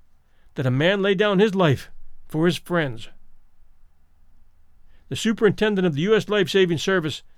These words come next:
Sumner Increase Kimball, said of him, "Here and there may be found men in all walks of life who neither wonder nor care how much or how little the world thinks of them.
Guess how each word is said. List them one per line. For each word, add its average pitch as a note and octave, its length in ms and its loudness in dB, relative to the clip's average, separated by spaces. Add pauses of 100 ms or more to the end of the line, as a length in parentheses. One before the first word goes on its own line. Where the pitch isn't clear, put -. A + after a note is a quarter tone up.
(160)
Sumner A3 560 0
Increase G#3 480 0
Kimball, E3 400 2
said F3 220 0
of E3 80 0
him, D#3+ 180 0 (1120)
"Here C4 220 4
and G#3+ 100 6
there A3+ 180 6
may G3 120 6
be F#3 120 4
found E3+ 320 2
men F#3+ 180 2
in E3 100 2
all G3 200 2
walks G#3 240 0
of F3 140 2
life F3 280 2 (440)
who D#3 140 0
neither E3+ 340 4
wonder A3 520 0 (200)
nor E3+ 200 0
care F3 520 2 (240)
how D3 160 -2
much F3 380 0
or D#3+ 140 0
how F#3+ 140 2
little F#3 400 2 (300)
the D#3+ 100 -2
world F3+ 300 2
thinks G3 240 0
of C#3+ 100 0
them. A2+ 220 -2